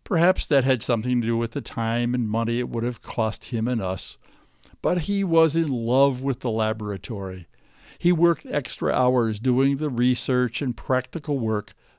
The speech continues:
that led to being the inventor of the shadow X-ray microscope.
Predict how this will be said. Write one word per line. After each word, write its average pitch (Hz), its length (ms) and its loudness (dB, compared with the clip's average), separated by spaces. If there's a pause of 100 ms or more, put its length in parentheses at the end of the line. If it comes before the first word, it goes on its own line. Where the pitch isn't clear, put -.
that 131 120 0
led 131 360 2
to 185 120 -4
being 123 480 2
the 127 200 -2
inventor 127 580 -2
of 131 140 -2
the 143 80 -2
shadow 117 520 0
X-ray 117 400 -4
microscope. 123 800 -6